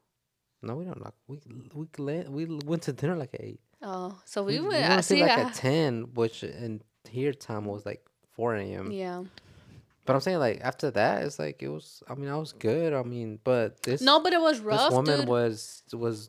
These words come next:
Speaker 1: sleeping at nine P M every day, and it's
Speaker 2: Yeah,
Speaker 1: like
Speaker 2: but it was still rough 'cause, like, yeah, we went to sleep, like, at nine, ten P M, but for some reason, like, that first night, I was up by four.
Speaker 1: I mean, yeah.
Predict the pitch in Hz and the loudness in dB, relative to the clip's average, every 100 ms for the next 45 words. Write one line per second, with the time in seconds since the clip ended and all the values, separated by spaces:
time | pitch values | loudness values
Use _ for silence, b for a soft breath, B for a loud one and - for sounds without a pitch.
0 | - - 120 143 120 98 107 110 120 127 | -16 -8 -8 -6 -6 -6 -6 -8 -8 -8
1 | 113 104 101 113 139 107 190 220 262 294 | -6 -6 -6 -6 -8 -8 -6 2 4 6
2 | 233 254 208 262 302 - 302 262 233 285 | 4 2 2 2 0 -2 -2 0 -2 -2
3 | - 285 254 220 214 240 262 262 254 247 | -2 -2 -2 -2 2 2 2 -2 -4 -6
4 | 247 233 233 214 202 202 214 226 214 202 | -8 -8 -6 -6 -6 -8 -10 -14 -16 -12
5 | 208 202 226 254 B B B _ 233 214 | -8 -8 -8 -12 B B B _ 0 0
6 | 185 - _ _ _ _ _ _ _ _ | 0 -6 _ _ _ _ _ _ _ _
7 | _ - 233 240 240 247 269 277 320 294 | _ -4 -2 2 0 2 0 0 -2 -2
8 | 254 220 202 208 214 240 220 214 247 - | -6 -4 -4 -2 -2 -2 -4 -6 -8 -6
9 | 214 233 254 - 220 269 _ _ _ 220 | -4 -2 -4 -2 -2 -2 _ _ _ -4
10 | 202 - 196 226 233 190 _ _ _ _ | -4 -6 -4 -4 -4 -8 _ _ _ _
11 | _ _ _ _ - 104 104 110 | _ _ _ _ -12 -10 -10 -12